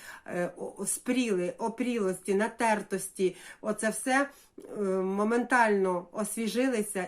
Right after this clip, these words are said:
і ви на висоті. Це, е, з-, настільки знімає цю проблему. Це дійсно дуже високої якості мило. Я рекомендую, е, просто почуйте мене.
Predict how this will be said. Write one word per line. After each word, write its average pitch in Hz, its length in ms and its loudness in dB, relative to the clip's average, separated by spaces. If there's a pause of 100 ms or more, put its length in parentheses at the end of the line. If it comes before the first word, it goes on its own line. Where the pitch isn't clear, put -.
і 214 140 -2
ви 208 440 2
на 208 260 2
висоті. 208 680 -2 (140)
Це, 214 400 2
е, 180 220 -2
з-, 175 160 -10 (140)
настільки 220 520 -2
знімає 208 760 2
цю 190 240 -8
проблему. 202 600 -2 (240)
Це 214 120 -2
дійсно 214 460 -2
дуже 214 400 -2
високої 185 720 -2
якості 202 680 0 (220)
мило. 190 500 2
Я 208 200 2
рекомендую, 214 880 0 (120)
е, 156 100 -6 (300)
просто 233 420 -2
почуйте 214 600 -4
мене. 165 260 -2